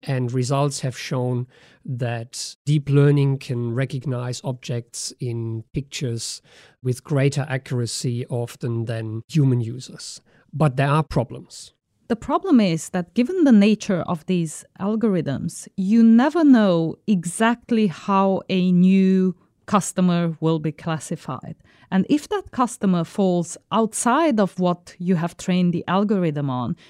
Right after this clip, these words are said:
Speaker 2: you will not know whether or not your algorithm has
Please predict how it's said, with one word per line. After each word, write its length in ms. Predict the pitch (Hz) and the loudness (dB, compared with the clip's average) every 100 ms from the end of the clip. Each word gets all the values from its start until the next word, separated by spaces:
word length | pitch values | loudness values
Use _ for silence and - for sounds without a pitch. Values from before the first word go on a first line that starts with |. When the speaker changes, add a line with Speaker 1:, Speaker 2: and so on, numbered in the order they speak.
| _ _ - | _ _ 6
Speaker 2:
you 160 | 240 | 8
will 240 | 233 320 403 | 8 6 6
not 200 | 294 - | 2 6
know 520 | 208 208 190 170 170 156 | 8 8 8 4 0 0
whether 300 | 185 185 180 | 2 4 2
or 160 | 196 190 | 2 4
not 400 | 190 170 165 - | 4 4 0 0
your 160 | 190 180 | 0 2
algorithm 580 | 190 190 190 180 165 165 | 0 0 0 0 0 -2
has 560 | 147 185 170 170 - | -2 -2 -2 -4 -12